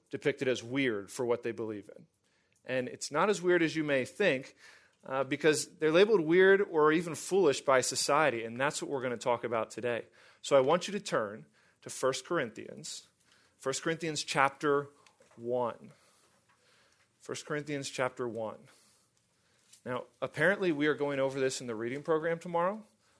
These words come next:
I didn't know that. That's not why I picked it. I wanted to preach this passage 'cause I love the passage.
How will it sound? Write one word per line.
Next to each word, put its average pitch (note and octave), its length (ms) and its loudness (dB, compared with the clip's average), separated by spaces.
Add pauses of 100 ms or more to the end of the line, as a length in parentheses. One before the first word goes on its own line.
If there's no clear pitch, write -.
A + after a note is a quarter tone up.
I C#3 120 2
didn't D#3 200 0
know C#3+ 200 2
that. A2 180 -4
That's - 160 -8
not D#3 180 4
why E3+ 180 6
I C3 40 6
picked - 320 -2
it. A3 180 2
I C#3 140 6
wanted D3+ 300 2
to C#3+ 80 -6
preach D#3 260 -4
this D3+ 140 -10
passage E3 420 2
'cause B2+ 160 0
I C3+ 80 8
love D#3 240 8
the C#3 80 -6
passage. - 560 -4